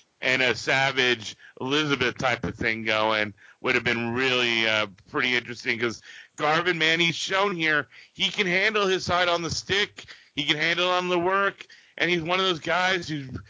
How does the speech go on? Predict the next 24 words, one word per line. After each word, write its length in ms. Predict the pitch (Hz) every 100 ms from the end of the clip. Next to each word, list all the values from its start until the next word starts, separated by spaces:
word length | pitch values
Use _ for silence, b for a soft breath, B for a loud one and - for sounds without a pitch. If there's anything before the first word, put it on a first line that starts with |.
| B B
I'm 80 | 165
glad 400 | 147 185 202 196
he 80 | 185
got 220 | 190 180
in 40 | 180
his 220 | 165 135
just 560 | - 143 165 175 - - _ _ -
take 400 | 170 170 - -
by 120 | 151
getting 240 | 151 156
into 120 | 156
the 80 | 143
W 220 | 143 143
W 240 | 143 139 143
E 40 |
Hall 200 | 139 139
of 80 | 123
Fame 280 | 139 143 156
and 80 | 156
stuff, 360 | - 185 190 _ B B B
but 120 | 170 160
he's 140 | 196
a 60 | 202
guy 540 | 185 202 202 185